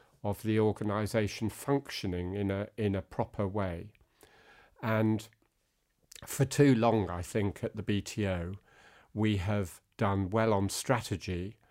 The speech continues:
and we've done well on the external aspects of our work, but we, we still have a difficulty in translating our ideas into operational achievement. And that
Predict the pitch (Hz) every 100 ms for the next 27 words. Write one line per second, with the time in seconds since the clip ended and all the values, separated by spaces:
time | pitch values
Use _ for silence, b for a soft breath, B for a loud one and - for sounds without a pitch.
0 | b b b 101 98 98 98 - 110 98
1 | 92 107 101 98 98 101 - 113 - -
2 | - 120 117 104 90 95 98 - - 101
3 | - - 92 90 87 87 85 87 - -
4 | B B B B _ - 107 - 120 123
5 | 127 - 120 120 110 - 143 143 123 131
6 | 123 110 127 117 - 110 101 - 104 110
7 | 107 104 - 110 104 101 - 113 117 -
8 | 110 107 104 101 98 101 - 104 90 90
9 | - B B B 117 101 - 104 98 -
10 | 104 98 - 107 95 95 - 107 98 -
11 | 80 90 - - B B B B B _
12 | 110 107 107 101 - b b b _ _
13 | _ 107 107 131 131